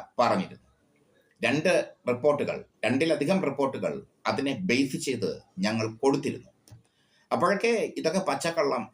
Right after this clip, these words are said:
എന്ന് പറഞ്ഞ് താഴെ വന്ന് കമന്റ് ഇട്ടവരുണ്ട്. സംഘികൾക്ക് പൊളിറ്റിക്സ് കേരള ഇഷ്ടമല്ല,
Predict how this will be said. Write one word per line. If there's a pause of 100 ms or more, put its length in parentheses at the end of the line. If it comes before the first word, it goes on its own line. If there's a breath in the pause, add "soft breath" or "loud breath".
എന്ന്
പറഞ്ഞ് (300)
താഴെ
വന്ന് (280)
കമന്റ്
ഇട്ടവരുണ്ട്. (640)
സംഘികൾക്ക് (580)
പൊളിറ്റിക്സ്
കേരള
ഇഷ്ടമല്ല,